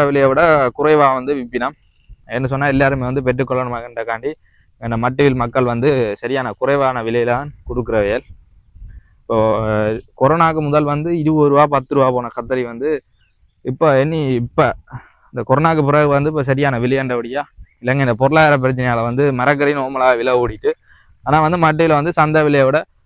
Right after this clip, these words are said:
எப்பவுமே வந்து குறைவா தான் நீங்க வந்து பெற்றுக்கொள்ளலாம். இப்ப சந்தைக்கு கொடுக்குற விலைக்கு, உ-, பங்குனி திங்கள் டைம்ல வந்து விப்பினம்.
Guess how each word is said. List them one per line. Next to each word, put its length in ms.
எப்பவுமே 380
வந்து 180
குறைவா 360
தான் 180
நீங்க 140
வந்து 200
பெற்றுக்கொள்ளலாம். 500
இப்ப 140
சந்தைக்கு 340
கொடுக்குற 380
விலைக்கு, 340
உ-, 320
பங்குனி 280
திங்கள் 280
டைம்ல 240
வந்து 260
விப்பினம். 420